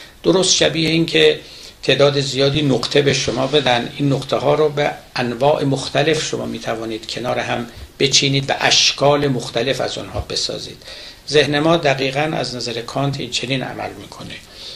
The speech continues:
نقطه ها رو به هم وصل می‌کنه، از اونها خط می‌سازه، از اونها سطح می‌سازه، حجم می‌سازه،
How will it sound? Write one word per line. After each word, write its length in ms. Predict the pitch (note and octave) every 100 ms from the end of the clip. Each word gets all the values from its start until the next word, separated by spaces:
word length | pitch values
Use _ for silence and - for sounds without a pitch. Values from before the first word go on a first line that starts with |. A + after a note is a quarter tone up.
| -
نقطه 340 | C#3+ C#3+ - C#3
ها 180 | C#3
رو 80 | E3
به 120 | D#3
هم 220 | C3 D3+ D3
وصل 360 | C#3+ D3+ D#3+
می‌کنه، 320 | D#3 D3+ D3
از 160 | C3 A#2+
اونها 160 | B2+ C3+
خط 420 | - C#3 C#3 -
می‌سازه، 420 | G#2 - - A#2+
از 160 | A2+ A#2+
اونها 180 | A#2
سطح 420 | C3 - C3 C3 -
می‌سازه، 440 | - - - -
حجم 400 | - - C#3 -
می‌سازه، 480 | G#2 G#2 - - -